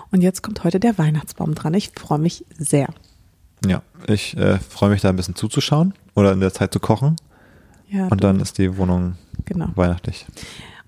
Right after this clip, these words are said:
Speaker 1: Und irgendwann so in Zukunft machen wir es dann mit der Kleinen. Da freue
Speaker 2: Das
Speaker 1: ich mich
Speaker 2: wird, glaub ich,
Speaker 1: schon drauf.
Speaker 2: richtig lustig, wenn die Kleine
Speaker 1: Ja,
Speaker 2: so
Speaker 1: wenn sie dann so anfängt, die Kugeln aufzuhängen. Und dann fällt ihm auch mal eine Kugel hin.
Speaker 2: <laughs>
Speaker 1: Ich gebe nur die Holzkugeln oder die, die nicht kaputt gehen können.
Speaker 2: <laughs>
Speaker 1: Und, äh, die Glaskugeln hänge ich selbst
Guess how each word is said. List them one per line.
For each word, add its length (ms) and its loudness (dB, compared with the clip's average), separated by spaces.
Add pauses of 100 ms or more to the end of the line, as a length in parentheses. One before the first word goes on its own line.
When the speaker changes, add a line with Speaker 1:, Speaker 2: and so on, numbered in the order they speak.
Speaker 1:
Und 240 2
irgendwann 380 2
so 100 2
in 80 0
Zukunft 320 -2
machen 200 -2
wir 100 4
es 160 -6
dann 140 4
mit 120 4
der 80 0
Kleinen. 360 -8 (600)
Da 100 -4
freue 200 -4
Speaker 2:
Das 80 4
Speaker 1:
ich 60 -8
mich 80 6
Speaker 2:
wird, 0 -
glaub 60 4
ich, 60 -2
Speaker 1:
schon 60 0
drauf. 60 4
Speaker 2:
richtig 200 -4
lustig, 420 -8
wenn 80 -2
die 80 -4
Kleine 200 4
Speaker 1:
Ja, 100 4
Speaker 2:
so 80 -2
Speaker 1:
wenn 100 4
sie 120 2
dann 180 0
so 100 -8
anfängt, 400 -6
die 80 -6
Kugeln 540 -2
aufzuhängen. 840 -2 (520)
Und 100 -4
dann 160 -4
fällt 300 2
ihm 100 -2
auch 160 -4
mal 140 2
eine 140 -2
Kugel 340 -2
hin. 400 4
Speaker 2:
<laughs> 40 -6
Speaker 1:
Ich 120 -2
gebe 200 2
nur 120 4
die 140 4
Holzkugeln 580 0
oder 160 4
die, 100 0
die 140 0
nicht 160 2
kaputt 240 -8
gehen 160 -6
können. 280 -4 (400)
Speaker 2:
<laughs> 440 -20
Speaker 1:
Und, 260 2
äh, 540 2
die 440 0
Glaskugeln 580 0
hänge 240 2
ich 80 -2
selbst 380 -6